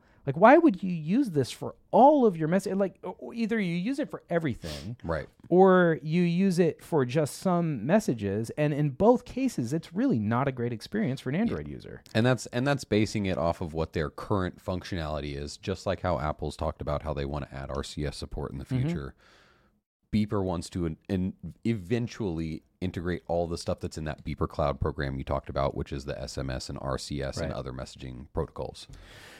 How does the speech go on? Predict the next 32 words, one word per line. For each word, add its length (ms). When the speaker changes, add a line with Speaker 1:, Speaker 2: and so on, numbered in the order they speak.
Speaker 1:
So, 440
um, 340
as 180
of 100
right 200
now, 460
uh, 180
or 120
as 320
of, 240
sorry, 580
as 140
of 100
the 80
weekend, 680
Beeper 280
Mini 200
was 140
shut 240
down 240
because 200
Apple 220
kicked 240
the, 280
kicked 240
the, 180
uh, 100
ladder 380
over 260
off 160
of 80
their, 240